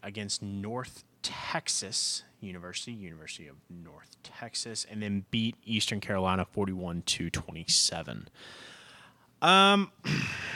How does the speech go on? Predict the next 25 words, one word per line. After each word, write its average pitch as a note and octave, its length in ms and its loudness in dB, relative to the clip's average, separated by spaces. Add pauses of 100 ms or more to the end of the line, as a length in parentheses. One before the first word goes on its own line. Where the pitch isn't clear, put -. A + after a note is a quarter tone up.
(1160)
let's A2 140 -12
see. - 400 -12
Let's - 200 -16
check - 180 -14 (240)
odds - 200 -10
here. - 220 -16 (1000)
Odds, C3+ 680 0 (400)
U A#2 140 -6
T B2+ 160 -4
S A#2 160 0
A A#2+ 100 -4
is A#2 100 -6
favored A2 320 -8
by A2+ 140 -4
thirteen. A2+ 720 -4
Over-under G#2+ 600 -2
is G2+ 520 -2 (380)
fifty-three. G#2 800 -6
U G#2+ 200 2
T G#2+ 140 2
S G2+ 160 6
A G#2+ 80 6
also G2+ 300 6
has G2 200 2
an F#2 80 -2